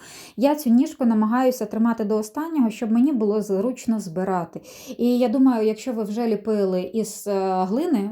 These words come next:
то ви розумієте, що ця ніжка, без неї просто неможливо. Можливо, звісно, ліпити і без неї, тому що у нас немає нічого неможливого, і я вірю, що ліпити може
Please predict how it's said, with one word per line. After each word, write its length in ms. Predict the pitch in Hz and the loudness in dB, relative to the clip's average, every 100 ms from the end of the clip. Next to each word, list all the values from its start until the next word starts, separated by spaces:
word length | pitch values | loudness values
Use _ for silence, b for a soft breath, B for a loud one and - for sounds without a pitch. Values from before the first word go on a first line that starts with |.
| 214 | -6
то 60 | 202 | -4
ви 120 | 233 | -2
розумієте, 520 | 226 220 226 202 196 | -2 0 0 0 -2
що 200 | 190 208 | -6 -8
ця 220 | 202 208 | -4 0
ніжка, 440 | 202 302 - 254 226 | 2 2 0 -2 0
без 220 | 190 196 | 0 0
неї 220 | 226 240 | 2 0
просто 380 | 233 208 202 202 | -2 -6 -4 -4
неможливо. 640 | 190 196 190 214 311 302 | 0 -2 -2 -2 0 2
Можливо, 640 | 220 254 277 285 220 196 196 | 2 2 2 0 2 2 2
звісно, 340 | 220 208 202 | -2 -2 -2
ліпити 320 | 196 202 202 | -2 -2 -2
і 40 | 220 | -2
без 200 | 277 339 | -2 2
неї, 360 | 247 175 170 B B B B | 2 2 -6 B B B B
тому 180 | 226 214 | 2 2
що 180 | 214 220 | 2 2
у 20 | |
нас 180 | 220 233 | 2 4
немає 360 | 240 240 240 | 4 4 4
нічого 500 | 208 196 262 - 196 | 4 2 0 -2 -2
неможливого, 800 | 185 180 170 185 233 311 311 269 | -2 -4 -6 -2 -2 2 2 0
і 140 | - 214 | 0 0
я 240 | 190 202 | 0 0
вірю, 240 | 190 208 | 2 0
що 160 | 202 202 | 0 -2
ліпити 360 | 190 190 214 190 | -2 -2 0 2
може 380 | 196 240 190 | 4 4 2